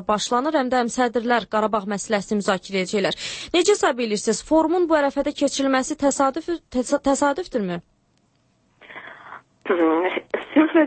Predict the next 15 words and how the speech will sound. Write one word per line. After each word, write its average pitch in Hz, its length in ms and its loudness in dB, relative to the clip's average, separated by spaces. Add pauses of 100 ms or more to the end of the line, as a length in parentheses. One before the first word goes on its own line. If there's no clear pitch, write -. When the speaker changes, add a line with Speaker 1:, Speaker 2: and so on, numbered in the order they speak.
Speaker 2:
Demokratiya 294 680 0
İnstitutu 269 340 0 (240)
hava 233 240 2 (240)
qə-, 180 180 2 (120)
qərar 190 400 2
qəbul 185 320 0
elədi 170 340 0
ki, - 80 -4 (140)
öz 196 180 -6
forumu 185 400 2
keçirsin, 180 580 0
bu 226 140 4
məsələni 196 640 2
fikirləşmədi. 160 880 -2 (540)
Hı. 214 100 -6